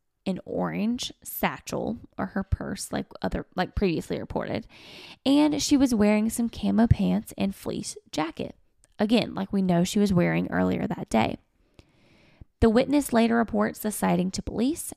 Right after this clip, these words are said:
and the Victoria Police Department recalls, calls the witness back and takes the full report. Two people reported seeing Emma on Douglas Street sometime in the afternoon.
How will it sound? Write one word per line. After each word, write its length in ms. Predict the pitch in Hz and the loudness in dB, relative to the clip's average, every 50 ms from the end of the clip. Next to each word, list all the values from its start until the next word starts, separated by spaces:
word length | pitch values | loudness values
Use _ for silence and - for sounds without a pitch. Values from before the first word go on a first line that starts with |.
| _ - | _ -4
and 420 | - 175 180 175 175 170 175 - - - - - - - - - - | -2 0 2 2 0 0 -2 -6 -10 -16 -20 -20 -20 -20 -8 -2 0
the 60 | 208 | 2
Victoria 420 | 196 202 - - 233 233 233 233 | 2 0 0 0 2 2 2 2
Police 240 | - - 220 208 - | 2 0 -2 -2 -2
Department 460 | - - - 208 - 214 220 226 - | -2 0 0 0 2 0 -2 -2 -2
recalls, 680 | - - - - - 190 180 185 190 202 - - - - _ _ _ _ _ _ | -6 -8 -4 0 2 2 4 4 2 0 -2 -6 -14 -20 _ _ _ _ _ _
calls 320 | - - 247 247 277 294 - | 4 6 8 8 8 6 4
the 120 | 285 226 | 2 0
witness 300 | 190 - - 180 185 - | 2 0 0 -2 -4 -2
back 360 | - 160 143 151 185 - - - | -4 -4 -4 -4 -8 -8 -8 -4
and 140 | 190 185 175 | -4 -4 -4
takes 360 | - - 180 175 - - - | -4 -4 -4 -4 -4 -6 -6
the 120 | - 196 | -6 -6
full 380 | 180 - - 165 156 160 170 - | -6 -4 -4 -4 -4 -4 -4 -6
report. 600 | - - - - - - 220 - - _ - - _ _ _ _ _ _ _ _ _ _ _ _ _ _ _ _ _ _ _ _ _ _ - | -10 -12 -10 -8 -4 -4 -4 -4 -4 _ -16 -18 _ _ _ _ _ _ _ _ _ _ _ _ _ _ _ _ _ _ _ _ _ _ -2
Two 220 | - - 285 311 | 4 6 6 8
people 500 | - 277 262 247 196 247 247 285 349 359 - - | 8 8 6 6 6 6 4 4 2 -4 -6 -6
reported 380 | - 220 - 233 214 214 208 - | -2 4 6 6 6 6 4 4
seeing 200 | - 240 226 - | 2 2 2 4
Emma 260 | - 190 190 196 208 | 2 4 4 4 4
on 260 | - 185 180 180 180 - | 4 4 4 2 4 4
Douglas 400 | 214 226 277 269 269 262 240 - | 4 4 4 4 4 2 2 2
Street 480 | - - - - 170 165 - - - - | 0 -6 -6 -4 -4 -4 -4 -6 -8 -4
sometime 560 | - 196 190 190 190 - 196 185 180 180 - - | 0 0 0 0 0 -2 0 0 0 0 0 -2
in 340 | - 175 170 165 165 165 - | 0 0 2 2 0 -2 -4
the 120 | - 165 160 | -6 -6 -6
afternoon. 720 | 151 160 - - - 180 185 190 208 202 185 - - | -6 -8 -8 -6 -4 0 2 4 4 4 2 -2 -6